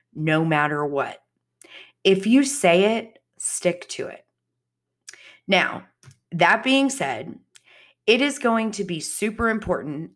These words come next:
that you don't give unrealistic consequences, even in the moment. That one is hard sometimes. Trust me, I've done it.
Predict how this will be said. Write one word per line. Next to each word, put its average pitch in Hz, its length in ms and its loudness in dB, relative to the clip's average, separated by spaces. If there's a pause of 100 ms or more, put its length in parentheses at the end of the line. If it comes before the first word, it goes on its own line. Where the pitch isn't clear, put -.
that 156 180 -2
you 196 200 -2
don't 262 240 2
give 180 300 6 (160)
unrealistic 180 920 2
consequences, - 1000 -6 (440)
even 220 680 4 (160)
in 175 540 4 (100)
the 165 120 -4
moment. 147 600 -4 (800)
That 156 200 2
one 214 140 6
is 254 120 6
hard 269 280 4
sometimes. 170 840 0 (200)
Trust 233 380 0
me, 170 360 -2 (180)
I've 170 280 2
done 175 220 2
it. - 160 -18